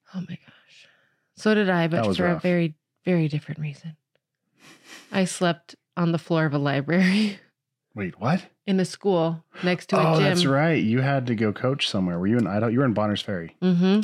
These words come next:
Speaker 1: Beautiful school, by the way. But the floor did me so, so wrong.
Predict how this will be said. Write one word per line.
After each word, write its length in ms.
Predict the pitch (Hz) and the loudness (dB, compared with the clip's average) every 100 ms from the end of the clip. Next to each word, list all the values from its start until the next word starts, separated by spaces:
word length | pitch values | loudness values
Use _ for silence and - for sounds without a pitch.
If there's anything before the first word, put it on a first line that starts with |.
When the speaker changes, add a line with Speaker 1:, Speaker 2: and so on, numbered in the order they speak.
| - | -2
Speaker 1:
Beautiful 340 | - 202 196 180 | -2 0 0 -2
school, 260 | - 165 | -2 -2
by 140 | 147 139 | -2 -4
the 120 | 139 | -4
way. 180 | 147 170 _ _ - - - _ | -4 -6 _ _ -20 -20 -20 _
But 440 | - 254 202 - - _ _ _ _ | -2 0 0 -4 -20 _ _ _ _
the 80 | - | -8
floor 340 | 175 190 185 180 | -6 0 0 2
did 220 | 170 160 | 0 -2
me 260 | 165 165 | -2 -2
so, 240 | 170 - 180 | -2 -2 -2
so 200 | 170 170 | -2 -4
wrong. 400 | 151 135 143 | -2 -2 -4